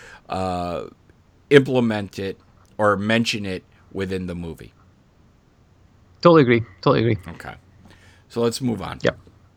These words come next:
Speaker 2: Yes.
Speaker 1: Let
Speaker 2: So you were, you were saying your wife has a theory.
Speaker 1: Yes, you're gonna like this.
Speaker 2: Okay. <laughs> Is that
Speaker 1: All
Speaker 2: a
Speaker 1: right.
Speaker 2: crazy, crazy Andy theory type
Speaker 1: Yes,
Speaker 2: theory?
Speaker 1: this, this is a,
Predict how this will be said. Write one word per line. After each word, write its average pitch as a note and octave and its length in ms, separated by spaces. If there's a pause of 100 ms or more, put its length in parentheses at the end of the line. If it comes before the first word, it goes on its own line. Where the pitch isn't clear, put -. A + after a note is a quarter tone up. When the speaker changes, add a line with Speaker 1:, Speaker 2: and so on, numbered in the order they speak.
(760)
Speaker 2:
Yes. F#3+ 140
Speaker 1:
Let - 300
Speaker 2:
So D3 400
you C#3 180
were, D#3 200
you D#3+ 100
were D#3 80
saying E3+ 240
your D#3 100
wife D3+ 140
has D3+ 180
a C3 40
theory. C3+ 680
Speaker 1:
Yes, G#2 500
you're G#2 140
gonna A2 240
like G2 240
this. - 380 (1080)
Speaker 2:
Okay. D3+ 280
<laughs> - 60 (200)
Is E3+ 160
that F3+ 100
Speaker 1:
All D#3+ 40
Speaker 2:
a - 20
Speaker 1:
right. G2+ 160
Speaker 2:
crazy, D3+ 480
crazy D3 360
Andy C#3+ 220
theory D3+ 320
type D3+ 180
Speaker 1:
Yes, G2+ 180
Speaker 2:
theory? D3+ 160
Speaker 1:
this, D#3 120
this - 320
is E3 80
a, A#2 140